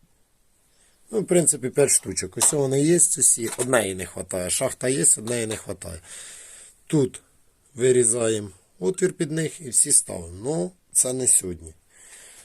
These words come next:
Чого знімаю відео ночі? Тому що днем на роботі немає коли. Далі, включання габаритів буде стандартна.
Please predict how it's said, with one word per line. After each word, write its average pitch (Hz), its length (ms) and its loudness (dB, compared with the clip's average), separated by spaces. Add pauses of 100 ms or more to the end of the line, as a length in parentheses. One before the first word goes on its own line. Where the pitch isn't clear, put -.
Чого 165 240 0
знімаю 160 440 2
відео 147 360 2
ночі? 135 320 -2 (180)
Тому 127 200 -4
що 120 140 -4
днем 131 240 -2
на 127 120 0
роботі 123 380 0
немає 107 320 -4
коли. 87 340 -6 (1080)
Далі, 127 240 4
включання 156 640 2
габаритів 160 580 2
буде 135 280 2
стандартна. 127 880 4